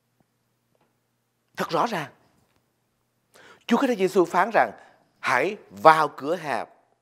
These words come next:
vì cửa rộng và đường khoảng khoát dẫn đến sự hư mất, kẻ vào đó cũng nhiều." Lý do kẻ vào đó cũng nhiều là vì họ suy nghĩ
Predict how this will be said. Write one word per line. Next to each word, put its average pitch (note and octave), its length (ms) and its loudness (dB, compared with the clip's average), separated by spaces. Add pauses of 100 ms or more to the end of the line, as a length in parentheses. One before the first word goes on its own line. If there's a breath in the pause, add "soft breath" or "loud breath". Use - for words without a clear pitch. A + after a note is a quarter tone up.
(480)
vì D3+ 80 -2
cửa D3+ 260 2
rộng D3 320 2
và C3+ 60 -4
đường C3 260 -4
khoảng A2 380 -2
khoát - 400 -8
dẫn A2+ 320 -4
đến D#3+ 260 -2 (200 soft breath)
sự - 260 -14
hư C3+ 220 -6
mất, D3+ 220 0 (640 soft breath)
kẻ A2 400 0
vào F2+ 200 -2
đó G#2 260 -2
cũng F2 300 -16
nhiều." E2 220 -16 (880)
Lý G#3+ 240 0
do G#3+ 200 4
kẻ D3+ 500 0
vào A#2+ 240 2
đó D3 220 2
cũng D#3+ 340 -12
nhiều C3+ 300 -4
là A2 80 -8
vì G#2+ 160 -4
họ G#2 220 -6
suy G#3+ 280 -4
nghĩ D3 420 -2